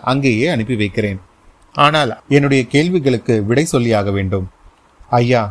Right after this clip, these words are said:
என்னை வீணில் துன்புறுத்த வேண்டாம். நான் எந்த கேள்விக்கும் பதில் சொல்லப் போவதில்லை. என்னை தங்கள் மகளாக கருதுவதாக சற்று முன்னால் சொன்னீர்களே,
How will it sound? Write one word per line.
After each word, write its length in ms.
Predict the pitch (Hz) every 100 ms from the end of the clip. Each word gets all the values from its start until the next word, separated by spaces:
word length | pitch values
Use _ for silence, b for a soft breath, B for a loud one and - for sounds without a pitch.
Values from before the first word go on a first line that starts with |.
| - -
என்னை 220 | 131 131 123
வீணில் 400 | 123 170 180 117
துன்புறுத்த 420 | 123 156 165 117
வேண்டாம். 380 | 107 101 101 98 - _ _ -
நான் 200 | 131 131
எந்த 240 | 120 147 180
கேள்விக்கும் 500 | 151 127 117 170 147
பதில் 260 | 113 143
சொல்லப் 220 | 139 117 113
போவதில்லை. 480 | 104 101 101 101 101 - - -
என்னை 240 | 135 139 131
தங்கள் 300 | 131 123 117
மகளாக 540 | 110 113 139 143 170
கருதுவதாக 800 | - 120 127 123 117 117 113 123 113
சற்று 320 | - 120 131
முன்னால் 360 | 120 117 147 151
சொன்னீர்களே, 500 | 117 127 113 107